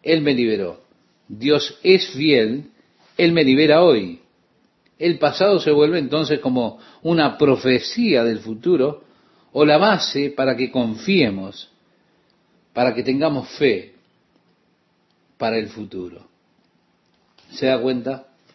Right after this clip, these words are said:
Decía Pablo, "cooperando también vosotros a favor nuestro con la oración". Pablo reconoce la grandeza, eh, de las oraciones, esa grandeza que tenían, una parte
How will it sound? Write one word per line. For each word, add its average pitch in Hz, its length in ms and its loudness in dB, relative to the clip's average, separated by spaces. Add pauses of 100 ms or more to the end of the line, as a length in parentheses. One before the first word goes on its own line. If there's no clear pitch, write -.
(540)
Decía 127 280 -6
Pablo, 135 420 -2
"cooperando 139 580 -2
también 135 440 -2
vosotros 139 600 -2
a 110 80 -4
favor 123 300 -2
nuestro 127 360 -6
con 113 180 -8
la 107 120 -4
oración". 101 640 -10 (1120)
Pablo 123 300 -4
reconoce 123 640 -4
la 107 120 -6
grandeza, 113 840 -6 (1700)
eh, 98 440 -10 (160)
de 113 220 -10
las 113 220 -6
oraciones, 110 760 -6 (1120)
esa 104 220 -8
grandeza 123 340 -4
que 117 120 -6
tenían, 117 640 -6 (320)
una 127 220 -8
parte 131 500 -8